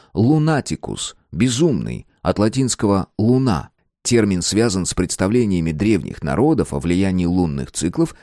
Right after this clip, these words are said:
на психику человека. «Полнолуние», шепнул Корней. В прихожей зазвенели колокольчики, ворсистый ковёр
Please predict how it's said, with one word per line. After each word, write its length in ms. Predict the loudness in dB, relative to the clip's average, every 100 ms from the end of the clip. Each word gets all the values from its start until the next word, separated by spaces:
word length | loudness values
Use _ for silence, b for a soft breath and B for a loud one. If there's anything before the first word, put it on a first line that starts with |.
| b
на 160 | -4 -2
психику 480 | -2 -2 -2 -4
человека. 640 | -4 -2 -2 -2 -6 -10 -14 _ _ _ _ _ _ -2
«Полнолуние», 1000 | 0 2 2 2 0 0 -2 -4 -6 -10 _ _ _ -8
шепнул 540 | -2 -2 -4 -4 -4
Корней. 580 | -2 -4 -2 -4 -6 -10 _ _ _ _ _ -14
В 120 | -2
прихожей 460 | -2 2 2 4
зазвенели 500 | 2 2 0 0 0
колокольчики, 720 | 0 0 0 0 0 -4 -8 -10 b
ворсистый 540 | -2 -2 0 -4 -4 -8
ковёр 440 | -8 -2 -2 -2